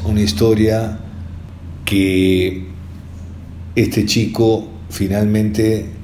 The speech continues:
lo que hizo, lo que, estas decisiones que tomó, tú las puedas analizar o puedas hablar de ellas, pero para mí lo que me queda es que es un,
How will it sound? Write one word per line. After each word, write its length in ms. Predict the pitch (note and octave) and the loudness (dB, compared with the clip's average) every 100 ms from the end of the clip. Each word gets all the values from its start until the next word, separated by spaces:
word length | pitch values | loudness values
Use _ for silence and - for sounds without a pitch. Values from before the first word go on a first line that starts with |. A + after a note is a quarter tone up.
| - - - | -14 -14 -4
lo 220 | G2 F#2+ | 0 0
que 140 | F#2+ F#2 | 2 2
hizo, 420 | G#2+ G#2+ - G#2+ | 4 4 2 2
lo 180 | F#2+ E2 | 2 0
que, 320 | E2 E2 E2 | -2 -2 0
estas 240 | F2+ F#2 G2 | 0 0 2
decisiones 600 | F#2 - E2+ A2+ G#2+ G#2 | 0 0 0 0 0 0
que 100 | G2+ | -2
tomó, 560 | - F2 G2 G#2 G#2+ - - - - - - - | -2 -4 -2 -2 -4 -4 -10 -14 -14 -16 -16 -4
tú 140 | A#2+ | 2
las 160 | G#2 G#2+ | 2 2
puedas 680 | - A2 G#2+ G#2+ - - - - - - | 2 4 4 2 -2 -6 -10 -12 -12 -6
analizar 840 | F2+ F2+ F2 F2 A2 A2 A2+ A2+ F#2+ | -2 0 0 2 4 6 4 2 -2
o 100 | E2+ | 0
puedas 300 | G2+ - F#2+ | 0 0 0
hablar 320 | F#2 F#2+ F#2+ | 0 2 2
de 260 | G#2 G2+ G2+ | 2 2 2
ellas, 320 | G#2 - - - - - - - - - - - - | 0 -4 -8 -14 -14 -14 -14 -14 -14 -14 -14 -6 2
pero 220 | G#2 F2+ | 2 4
para 220 | F#2+ G2 | 2 2
mí 160 | A2 B2 | 4 4
lo 140 | A#2+ | 4
que 80 | G2+ | 2
me 160 | F#2 F2+ | -2 0
queda 380 | A#2 A#2 A2 | 4 4 6
es 400 | G#2+ A2 - - - - - - - - - | 4 2 0 -4 -8 -12 -12 -12 -12 -8 0
que 100 | A2 | 2
es 120 | - | 2
un, 200 | A2+ | 0